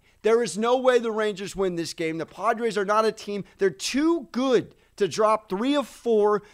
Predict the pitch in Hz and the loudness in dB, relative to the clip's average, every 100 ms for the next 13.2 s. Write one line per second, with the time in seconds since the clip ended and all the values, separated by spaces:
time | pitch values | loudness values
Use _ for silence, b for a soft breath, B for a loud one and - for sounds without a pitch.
0 | B 190 - - - 214 247 262 208 226 | B -8 -6 -8 0 2 2 0 -6 -2
1 | 220 220 226 214 202 196 175 196 175 143 | 0 0 -6 -6 -4 -4 -2 -2 -2 -4
2 | - 214 202 208 185 180 - 190 180 185 | -2 -2 0 -4 -2 -4 -2 -2 -2 -2
3 | 185 - 165 156 b b b 117 151 254 | -4 -4 -6 -6 b b b -6 -4 -2
4 | - 254 226 220 208 196 185 190 - 165 | -4 -2 2 6 6 6 2 -4 -2 2
5 | 165 b b - 160 208 202 190 165 117 | 2 b b -6 -4 -4 -6 -6 -8 -6
6 | 180 220 247 220 226 - 208 160 170 - | 0 0 0 -4 -6 -6 -8 -8 -12 -8
7 | - 190 214 220 202 202 202 - 180 208 | -2 0 0 0 0 2 0 -2 -4 -4
8 | 202 190 202 156 - 175 185 208 180 185 | -6 -8 -8 -12 -10 -2 2 2 0 -6
9 | - 143 139 - - 202 208 - - 175 | -6 -8 -8 -10 -4 -2 -2 -8 -8 -6
10 | 170 123 160 170 190 208 147 139 - 185 | -6 -4 -2 -2 -4 -8 -6 -8 -4 -2
11 | 185 151 151 160 180 - 185 190 156 180 | -2 -6 -12 -4 -4 -4 -2 -2 -2 -4
12 | 180 180 165 143 175 170 170 143 - - | -4 -4 -4 -4 -2 0 0 -2 -4 2
13 | 220 | 2